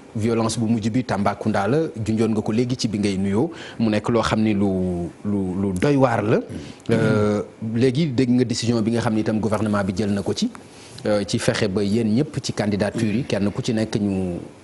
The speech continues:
aar la ci kaaraange, police et gendarme ñu jagleel la ko. Euh, loolu moom xanaa di nga ko apprécier. Nga xam ni dootoo jël sa alal di wut kenn koo xam daf lay aar.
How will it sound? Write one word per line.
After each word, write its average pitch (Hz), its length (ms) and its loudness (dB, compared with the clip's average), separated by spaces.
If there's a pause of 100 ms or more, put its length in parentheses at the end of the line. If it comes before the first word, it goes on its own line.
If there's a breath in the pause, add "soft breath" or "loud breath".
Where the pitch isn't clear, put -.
aar 113 240 0
la 113 160 0
ci 120 160 -6
kaaraange, 104 480 0 (100)
police 104 300 0
et 107 80 -2
gendarme 101 420 0
ñu 98 240 0
jagleel 98 340 0
la 92 80 2
ko. 196 200 0 (520 loud breath)
Euh, 104 340 2
loolu 123 280 4
moom 160 360 2 (340)
xanaa 120 240 -2
di 123 80 2
nga 120 60 0
ko 143 60 2
apprécier. 110 460 -4 (840)
Nga 101 80 -2
xam 113 160 0
ni 113 60 2
dootoo 113 260 2
jël 113 140 0
sa - 180 -4
alal 110 200 0
di 107 80 -2
wut 98 160 -4
kenn 113 200 -2
koo 113 120 -2
xam 101 160 -4
daf 98 140 -4
lay 95 120 -4
aar. - 160 -6